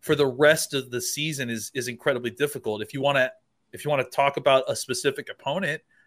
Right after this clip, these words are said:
I think we can kind of triangulate what potentially could be his, uh,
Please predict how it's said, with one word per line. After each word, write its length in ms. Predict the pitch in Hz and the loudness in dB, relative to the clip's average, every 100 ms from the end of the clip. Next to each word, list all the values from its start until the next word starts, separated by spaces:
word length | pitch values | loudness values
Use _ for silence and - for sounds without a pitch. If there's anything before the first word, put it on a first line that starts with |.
| - | -10
I 60 | |
think 180 | 120 143 | -4 -4
we 100 | 139 | -4
can 140 | 127 117 | -8 -6
kind 240 | 135 127 | -2 0
of 200 | 120 107 101 - _ _ _ | 0 -4 -12 -20 _ _ _
triangulate 840 | - 151 131 131 165 175 143 131 | -4 2 4 4 2 0 4 4
what 200 | 120 120 | 2 -4
potentially 500 | - - 131 - 120 | -4 -12 -10 -6 -6
could 240 | 113 127 110 | -4 -6 -6
be 200 | 117 110 | -6 -4
his, 420 | 113 104 101 - _ - - _ _ | -4 -4 -4 -6 _ -20 -20 _ _
uh, 320 | 123 110 104 | 0 4 4